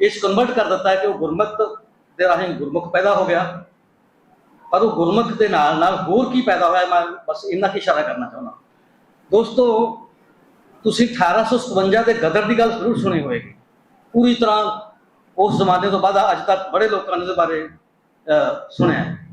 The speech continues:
ਪਰ ਸੋਲਾਂ ਸੌ ਬਹੱਤਰ ਦਾ ਰਿਵੋਲਟ ਨਹੀਂ ਸੁਣਿਆ ਕੋਈ। ਇਰਫਾਨ ਹਬੀਬ ਨੇ ਜ਼ਿਕਰ ਕੀਤਾ, ਬਹੁਤ ਸਾਰੀਆਂ ਕਿਤਾਬਾਂ 'ਚ ਵੀ ਹੈਗਾ। ਛੱਤੀਸਗੜ੍ਹ ਦੇ ਵਿੱਚ ਇੱਕ ਮੂਵਮੈਂਟ ਖੜੀ ਹੋਈ, ਜਿਹੜੀ ਕਬੀਰ,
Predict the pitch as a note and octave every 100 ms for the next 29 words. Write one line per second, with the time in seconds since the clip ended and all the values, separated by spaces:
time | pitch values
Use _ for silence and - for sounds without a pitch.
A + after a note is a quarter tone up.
0 | - _ _ _ F#3+ F#3 - G3 D4 F3
1 | F#3 F#3 G3+ F#3+ F#3 F3+ F#3 E3 F#3 E3+
2 | D3+ - - - - _ _ _ _ _
3 | E3 C#3+ F3 F#3 F3 F3+ F#3 F3 F3+ F#3
4 | G3 A3+ A3 G#3+ G3+ G3+ D#3 F3+ - D3+
5 | C#3+ D3 - - _ _ _ - _ _
6 | _ _ _ _ - G#3+ C4+ C4+ - A3+
7 | A3+ C4 B3 A#3 B3 G3 F3 B3 B3 A3
8 | A3+ F#3+ D#3 C#3 - _ _ _ _ _
9 | - A#3+ C4 B3+ F3+ G3+ A#3 B3+ B3 -